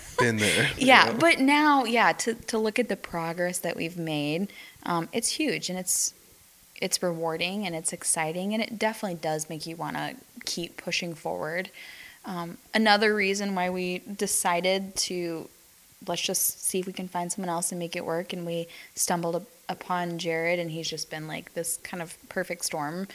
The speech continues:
Speaker 1: for us. Um, this year is the twentieth anniversary of,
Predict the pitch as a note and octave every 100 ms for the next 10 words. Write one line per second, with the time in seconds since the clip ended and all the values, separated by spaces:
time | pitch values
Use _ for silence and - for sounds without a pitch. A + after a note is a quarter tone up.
0 | - - - - A3 G3+ G3 A#3 - -
1 | - - - F#3 E3 D#3 D#3+ - - -
2 | - - - F#3 F3+ A3 - - F#3+ F3
3 | F3 E3+ F3+ F3 E3 E3+ - E3 - F3+
4 | F3 F3+ F3+ - - - - F3 E3 E3
5 | D#3+ - E3+ D#3+ D3 D3+ D3+